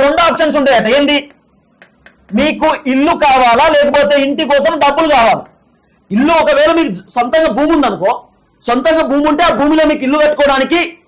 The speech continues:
మీకు డబ్బులు సహాయం చేస్తది కాంగ్రెస్ ప్రభుత్వం. So వీళ్ళ కొత్త స్కీమ్ ఇప్పుడు తెరపైకి వస్తున్నది డబుల్ బెడ్‌రూమ్‌లకు సంబంధించినటువంటి విషయంలో. ఒకవేళ మీకు భూమి ఉంటే, సొంతంగా భూమి ఉండి అక్కడ ఇల్లు కన్‌స్ట్రక్ట్ చేసుకోవడానికి సిద్ధంగా ఉంటే కాంగ్రెస్ ప్రభుత్వం మీకు ఆర్థికంగా హెల్ప్ చేస్తది.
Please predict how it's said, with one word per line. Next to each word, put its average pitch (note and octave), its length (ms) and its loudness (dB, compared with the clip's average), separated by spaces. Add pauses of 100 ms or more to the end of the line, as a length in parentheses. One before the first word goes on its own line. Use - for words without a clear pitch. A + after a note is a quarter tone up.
(120)
మీకు C4 220 -6
డబ్బులు D4+ 340 0
సహాయం E4 320 0
చేస్తది D4 340 0
కాంగ్రెస్ C#4 360 0
ప్రభుత్వం. B3+ 380 0 (500)
So C#4 120 -2
వీళ్ళ C#4+ 120 2 (100)
కొత్త B3+ 160 -2 (100)
స్కీమ్ D#4 220 0
ఇప్పుడు D4 220 -2
తెరపైకి D4 360 2
వస్తున్నది C4 320 -4 (380)
డబుల్ D4 240 0
బెడ్‌రూమ్‌లకు D4 400 0
సంబంధించినటువంటి C4 640 -2
విషయంలో. - 300 -6 (540)
ఒకవేళ C#4 320 2 (100)
మీకు D#4+ 240 0 (640)
భూమి A#3+ 380 -2
ఉంటే, D#4+ 160 0 (120)
సొంతంగా C#4 400 0
భూమి C4+ 220 0
ఉండి D4 160 2
అక్కడ C#4 220 -2
ఇల్లు C4+ 200 0
కన్‌స్ట్రక్ట్ A#3+ 360 -4
చేసుకోవడానికి C4+ 500 -2
సిద్ధంగా A#3+ 380 -2
ఉంటే B3+ 180 -2 (480)
కాంగ్రెస్ D#4+ 420 2
ప్రభుత్వం C4 340 0
మీకు D4 180 0
ఆర్థికంగా D4 460 0
హెల్ప్ C#4 200 -2
చేస్తది. C4+ 300 0